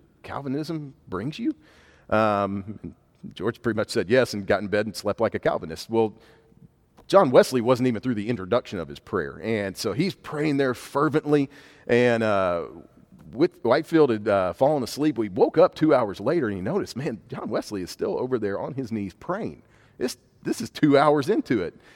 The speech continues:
And, uh, he's like, "Man, that's, that's pretty convicting." And so he kinda got up and he, he was gonna say something to him. He noticed, he's like, "You're not praying." <laughs> He'd fallen asleep. Um, and he kinda shakes him a little bit, and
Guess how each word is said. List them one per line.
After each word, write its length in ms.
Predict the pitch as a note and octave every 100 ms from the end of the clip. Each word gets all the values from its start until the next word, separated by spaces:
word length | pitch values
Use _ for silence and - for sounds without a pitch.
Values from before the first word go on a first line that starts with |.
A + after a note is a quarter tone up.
| _ _
And, 320 | - B2+ B2+
uh, 300 | A#2+ G#2+ F#2+
he's 220 | F2+ A2 -
like, 120 | E2+
"Man, 280 | A2+ G#3+ F3+
that's, 380 | B3+ - - - -
that's 260 | - G#3+ - - -
pretty 220 | F#3 G2+ D2+
convicting." 560 | - D#2 D#2+ - - F4+
And 100 | -
so 120 | A2+
he 60 | G2+
kinda 240 | - G#4+
got 260 | G#3 A2+ A#2
up 240 | A2+ B2
and 80 | G#2
he, 60 | F2
he 400 | - _ _ -
was 100 | A#2
gonna 160 | A#3
say 200 | - -
something 320 | - C3+ -
to 140 | - C3
him. 100 | D3
He 100 | G#2
noticed, 460 | G2 A3 D#4+ -
he's 240 | A2 G#2 F#2
like, 200 | F#2+ D#2 _ _ _ _ _ _ _ _ G#4
"You're 80 |
not 160 | G4 -
praying." 420 | - F#2 G2+ B3+ - _
<laughs> 220 | _ _
He'd 140 | - -
fallen 280 | A3 - D3
asleep. 440 | - D3 G#3+ - - - - - -
Um, 480 | C#3+ C#3 C3 A#2+ B2
and 160 | C#3
he 100 | -
kinda 300 | - A#3 E4+ - - - -
shakes 440 | - - E3 -
him 100 | F#3+
a 40 |
little 220 | F3+ F#3 F3+
bit, 300 | F3 G3 C#3
and 160 | A2+